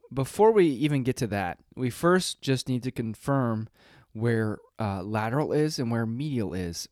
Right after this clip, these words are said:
So as soon as you see the thumb, you know right away you're looking at lateral, and then you're looking for the pinky for medial. And that sort of helps you out a lot, because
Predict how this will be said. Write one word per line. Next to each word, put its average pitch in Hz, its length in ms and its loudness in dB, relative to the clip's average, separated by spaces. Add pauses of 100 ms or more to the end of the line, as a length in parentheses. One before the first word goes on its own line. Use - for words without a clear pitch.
(140)
So 113 400 0 (600)
as 120 200 -4
soon 151 300 0
as 180 140 0
you 180 80 -2
see 147 180 0
the 147 140 -4
thumb, 95 420 -4 (140)
you 120 120 -6
know 110 160 0
right 110 320 -2
away 110 300 0
you're 107 200 -4
looking 107 280 -6
at 98 180 -10
lateral, 90 480 -8 (440)
and 104 220 -6
then 104 100 -4
you're 110 120 -4
looking 113 260 -4
for 117 100 -6
the 107 100 -4
pinky 127 540 -2 (120)
for 110 320 -6
medial. 110 580 -2 (340)
And 127 140 -4
that 156 180 0
sort 165 200 2
of 131 80 2
helps 135 280 -2
you 131 80 2
out 120 260 0
a 120 80 -4
lot, 120 400 -2
because 117 640 -4